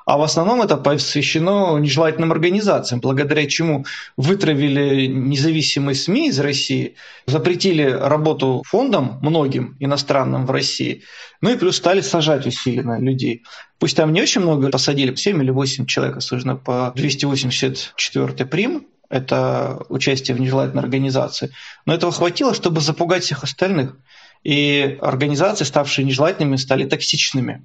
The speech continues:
Вы как бы сами это прекрасно понимаете, кому я это рассказываю. И мороз стал всё сильнее, сильнее, а безумие больше и больше.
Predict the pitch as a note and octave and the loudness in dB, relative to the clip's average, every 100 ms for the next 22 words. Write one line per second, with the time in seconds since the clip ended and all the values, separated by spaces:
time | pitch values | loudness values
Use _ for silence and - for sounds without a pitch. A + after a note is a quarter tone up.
0 | - C#3 C#3 D#3 C#3 C#3 C3 B2+ C3 B2+ | -10 -6 0 0 2 0 0 0 0 0
1 | A#2 - - - - - - B2 F2+ C3+ | -2 -6 -8 -8 -8 -6 -6 -4 -4 -6
2 | - - - C3+ C3 B2+ - B2+ C3 - | -10 -12 -4 0 0 0 -2 -2 0 0
3 | A#2+ A#2+ B2+ - - A2 - - - D#3 | 0 -2 -6 -6 -12 -14 -14 -20 -6 0
4 | D3+ E3+ F3 F3 D#3+ D3+ C#3+ D#3 - D3 | 2 2 2 2 2 2 2 0 0 -2
5 | C#3 - B2+ C3+ C3 D3+ D#3 - B2 B2 | -2 -4 -2 0 2 0 -2 -2 -2 0
6 | C3+ D#3 D3+ C3 C3+ - B2+ B2 B2+ C3 | 0 0 0 -2 -4 -4 -4 -2 -2 0
7 | D3 C#3 B2+ C3+ C3+ C3+ C3 - - | 0 0 0 0 -2 -2 -2 -2 -4